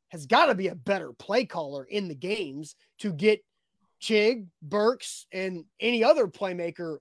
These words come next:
better involved, um, and, and have more of that rhythm. So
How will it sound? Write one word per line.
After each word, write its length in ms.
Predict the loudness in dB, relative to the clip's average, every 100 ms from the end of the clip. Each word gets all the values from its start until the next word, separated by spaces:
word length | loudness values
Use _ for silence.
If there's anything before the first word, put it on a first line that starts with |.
| _
better 640 | -18 -16 -4 2 4 4
involved, 720 | 2 -2 0 0 0 -4 -10 _ _ _
um, 520 | -6 -2 -2 -2 -6 -12
and, 160 | -10 -6
and 180 | -6 -4
have 300 | -2 0 -2
more 340 | -2 0 2
of 100 | 0
that 200 | -2 -4 -4
rhythm. 300 | -6 -6 -12 _ _
So 380 | -4 -4 -4